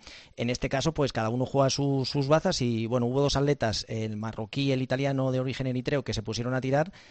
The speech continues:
y al final este Albert Corir, pues, eh, se, se lanzó a por él, a por ellos y, y, bueno, al final se hizo con el, con la victoria y, pero bueno, que no hay tácticas, no hay carrera para hacer marcas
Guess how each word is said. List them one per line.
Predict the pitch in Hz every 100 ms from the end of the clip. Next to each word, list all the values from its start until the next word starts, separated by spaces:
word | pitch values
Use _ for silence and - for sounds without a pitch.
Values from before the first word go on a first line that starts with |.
| - _ -
y | 135
al | 123
final | 117 117 120
este | 117 - 127 123 120
Albert | 120 127
Corir, | 127 127 135
pues, | - 131 113 110 107 104 -
eh, | 107 104 98 98 98 95
se, | - 104 98 98
se | 95 113
lanzó | 104 101 120
a |
por | 135 139
él, | 151 208 - -
a | -
por | 123 139
ellos | 151 185 -
y, | 123 113 104 98 85
y, | 107
bueno, | 110
al | 98
final | 104 107
se | 117
hizo | 110 117
con | 120
el, | 120 117 117 117 113 113
con | 120
la | 117
victoria | 113 - 123 131 139
y, | 147 127 113
pero | 107 101
bueno, | 160
que | -
no | 104
hay | 120 127 120 117 113 110 -
tácticas, | 147 - 180 180 156
no | 143
hay | 127
carrera | 127 120 120
para | 120 117
hacer | 107 120
marcas | 131 160 156 190 -